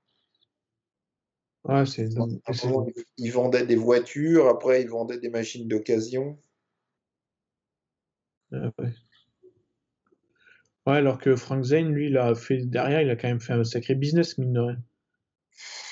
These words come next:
Speaker 2: Je sais pas. Je me rends pas compte.
Speaker 1: Enfin, de ce que j'ai lu, apparemment, il continue à faire, euh,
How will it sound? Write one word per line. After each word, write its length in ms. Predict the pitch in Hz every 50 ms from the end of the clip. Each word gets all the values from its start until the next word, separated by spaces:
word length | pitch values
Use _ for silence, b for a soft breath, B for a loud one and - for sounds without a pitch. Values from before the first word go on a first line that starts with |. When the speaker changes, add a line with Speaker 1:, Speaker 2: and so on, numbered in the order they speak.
| - - - -
Speaker 2:
Je 220 | 120 - - 113
sais 200 | - - - 110
pas. 180 | 110 101 98 - - - _ _ _ _ _ _ _ -
Je 80 | - 107
me 80 | 110
rends 140 | 110 110 107
pas 160 | - 113 107
compte. 400 | - 117 113 110 107 - - _ _ _ _ _ _ _ _ _ _ _ _ _ _ _ _
Speaker 1:
Enfin, 260 | - - 135 131 127
de 140 | 123 123 185
ce 80 | 180 -
que 140 | - 143
j'ai 160 | 131 135 135 139
lu, 240 | 156 175 180 165
apparemment, 440 | 147 - 143 127 127 131 147 156 165
il 140 | 160 147 -
continue 460 | - 131 120 - - 139 135 135 135
à 80 | 127 120
faire, 240 | - - 131 123 117
euh, 240 | 117 113 113 113